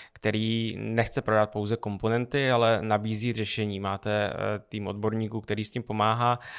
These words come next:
Já počítám, že, eh, právě tady je výhoda toho prolnutí, že teďka ta komplexnost nabídky, eh, té oranžové, červené, B N R, A B B, eh, pomohla, eh, nabízet tohleto celistvé řešení a vy jste získali do portfolia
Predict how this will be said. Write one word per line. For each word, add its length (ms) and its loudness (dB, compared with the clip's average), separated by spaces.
Já 100 4
počítám, 520 4
že, 340 4
eh, 640 2
právě 300 6
tady 180 4
je 100 6
výhoda 440 4
toho 180 -2
prolnutí, 520 -2
že 100 -6
teďka 280 -4
ta 100 2
komplexnost 680 -2
nabídky, 560 -6
eh, 680 0
té 440 2
oranžové, 600 2
červené, 680 0
B 200 -2
N 100 -2
R, 380 2
A 160 2
B 140 2
B, 200 6
eh, 60 2
pomohla, 600 4
eh, 160 -4
nabízet 440 -2
tohleto 300 -2
celistvé 400 -4
řešení 440 -2
a 40 0
vy 80 -4
jste 180 -6
získali 400 -2
do 80 0
portfolia 680 -2